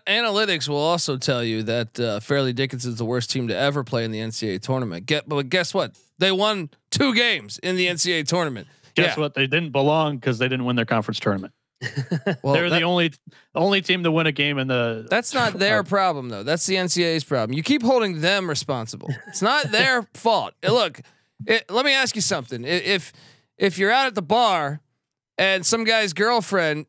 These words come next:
Speaker 1: just decides to stop talking to him and she's fucking a ten, and all of a sudden she comes up to you and says, "Hey,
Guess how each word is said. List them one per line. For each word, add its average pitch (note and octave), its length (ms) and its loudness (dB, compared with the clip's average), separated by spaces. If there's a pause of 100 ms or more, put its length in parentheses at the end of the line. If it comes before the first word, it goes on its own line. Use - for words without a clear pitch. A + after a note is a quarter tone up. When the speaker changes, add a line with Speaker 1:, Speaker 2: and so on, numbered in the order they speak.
Speaker 1:
just F3+ 340 0
decides G#3 440 0
to E3+ 60 -2
stop F#3+ 240 -2
talking G#3 400 0
to C3+ 140 -2
him C3+ 100 -2
and C#3+ 100 -2
she's F3+ 220 2
fucking G3 340 0
a D3 80 0
ten, G#3 460 0
and F#3 180 -2
all G#3 160 2
of G3+ 60 0
a F#3+ 80 0
sudden G#3 540 0
she G3 200 -2
comes F#3+ 220 0
up G3+ 160 0
to F3+ 80 -8
you G#3 360 0 (640)
and G3 80 -6
says, G#3 200 2
"Hey, C4 380 0